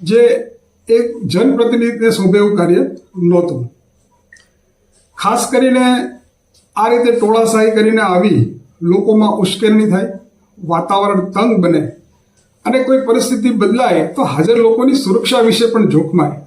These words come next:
આ બધી બાબતોનો કોઈ પણ પ્રકારનો વિચાર કર્યા વગર આ રીતે પોલીસનું મનોબળ તોડવા માટે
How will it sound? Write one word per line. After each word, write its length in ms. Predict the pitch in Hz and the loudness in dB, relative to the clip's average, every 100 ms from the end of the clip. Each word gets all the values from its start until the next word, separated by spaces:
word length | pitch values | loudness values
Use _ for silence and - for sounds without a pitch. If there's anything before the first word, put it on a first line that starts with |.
| - | -8
આ 80 | 226 | -4
બધી 280 | 185 185 208 | 0 0 0
બાબતોનો 600 | 208 220 226 220 220 208 | 0 0 0 -2 -2 -4
કોઈ 160 | 190 | -4
પણ 160 | 214 208 | -2 -4
પ્રકારનો 360 | 196 208 208 | -4 -4 -2
વિચાર 380 | 190 165 175 190 | -2 -2 -2 -4
કર્યા 260 | 185 180 185 | -2 0 2
વગર 300 | 180 190 127 117 - _ _ _ _ _ - | 2 0 -2 -4 -8 _ _ _ _ _ -4
આ 120 | 196 | -2
રીતે 580 | 214 214 190 120 - - _ _ _ _ 233 | 0 0 0 0 -4 -10 _ _ _ _ -2
પોલીસનું 460 | 254 262 - 233 | 0 0 0 2
મનોબળ 420 | 208 220 220 214 | 2 2 2 0
તોડવા 400 | 208 196 220 233 | -2 -2 0 2
માટે 300 | 175 151 143 | 0 -2 -4